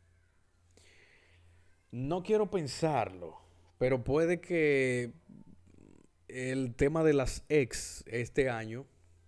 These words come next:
va a ser un tema de monetización para los artistas con el tema de las tiraderas. No dudes tú que igual ella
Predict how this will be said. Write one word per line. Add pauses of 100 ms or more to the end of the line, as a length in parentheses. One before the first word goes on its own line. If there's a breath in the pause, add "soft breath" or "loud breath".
(800)
va
a
ser
un
tema
de
monetización
para
los
artistas (420 soft breath)
con
el
tema
de
las
tiraderas. (1400 soft breath)
No
dudes
tú
que
igual
ella